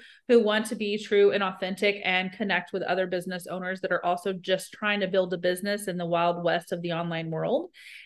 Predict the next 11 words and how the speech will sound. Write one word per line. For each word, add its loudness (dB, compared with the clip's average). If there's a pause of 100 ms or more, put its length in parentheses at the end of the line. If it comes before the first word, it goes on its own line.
(120)
And 4
we're 4
there 8
to 6
support -2
you. 6
And 2
we 2
are 4
there 2 (140)
to -2